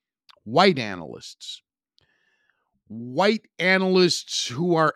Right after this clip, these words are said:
ex-players who couldn't have carried Rashard Mendenhall's jock, in his not so humble opinion. It was, uh,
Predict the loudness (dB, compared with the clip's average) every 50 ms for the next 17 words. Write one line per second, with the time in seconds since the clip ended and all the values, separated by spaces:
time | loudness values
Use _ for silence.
0 | 0 -2 -2 -2 -2 -6 -12 -12 _ -10 -8 -6 -4 -4 -4 -6 -6 -8 -10 -10
1 | -8 -8 -8 -8 -8 -8 -4 -2 0 2 0 0 -2 -4 -4 -4 -4 -4 -6 -8
2 | -6 -6 -6 -8 -8 -10 -8 -4 -4 -2 -2 -2 -2 -4 -4 -6 -6 -8 -6 -6
3 | -4 -4 -2 -2 -4 -4 -6 -8 -6 -8 -8 -8 -8 -8 -8 -6 -6 -8 -8 -10
4 | -14 -14 -6 -2 0 2 2 2 0 -4 _ -12 -12 -10 -8 -6 -6 -6 -6 -8
5 | -10 -12 -14 -16 _ _ _ _ _ _ _ _ _ _ _ _ _ -10 -6 -6
6 | -6 -6 -4 -4 -4 -4 -4 -4 -4 -6 -8 -8 -8 -8 -8 -10 -10 -10 -8 -8
7 | -8 -8 -8 -10 -14 -16 _ _ _ _ _ _ _ _ _ _ _ _ _ _
8 | _ _ _ _ 2 2 2 2 2 2 4 6 6 4 4 0 -4 -4 -2 -2
9 | -2 0 -2 -2